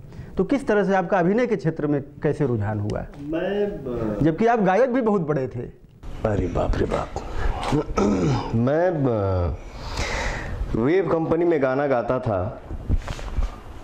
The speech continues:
Speaker 2: और उस कंपनी का और मेरा लक, जब से हम वेव कंपनी ज्वाइन किए हैं, आज भी हम वेव कंपनी से ही गाना गाते हैं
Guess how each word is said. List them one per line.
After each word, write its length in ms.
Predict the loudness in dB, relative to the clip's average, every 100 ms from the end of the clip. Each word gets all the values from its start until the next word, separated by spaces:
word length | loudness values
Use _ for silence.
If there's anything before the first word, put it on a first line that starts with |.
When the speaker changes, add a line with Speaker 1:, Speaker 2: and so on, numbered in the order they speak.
| -14 -12 -8 -8 -8 -12 -12 -12 -12 -14 -4
Speaker 2:
और 200 | -2 0
उस 240 | 0 -2 -2
कंपनी 480 | -2 0 0 0 2
का 100 | 2
और 120 | 2
मेरा 640 | 2 2 2 2 0 -4 -4
लक, 800 | -2 0 0 -2 -2 0 0 -2 -8 -10 -10 -10 -10 -10 -12 -12 -14 -16 -14 -12 -10 -8 -8 -4
जब 260 | -2 0 0
से 180 | 2 2
हम 220 | 2 2
वेव 160 | 2 2
कंपनी 380 | 0 0 0
ज्वाइन 300 | 2 2 0
किए 180 | 0 0
हैं, 200 | 0 2
आज 200 | 2 0
भी 120 | 0
हम 120 | 0 2
वेव 240 | 2 0
कंपनी 400 | 0 -2 0 0
से 140 | 0
ही 240 | 0 0 -2 -4 -8 -6 -4 -2
गाना 260 | 0 0 0
गाते 300 | 0 0 0
हैं 200 | 0 -2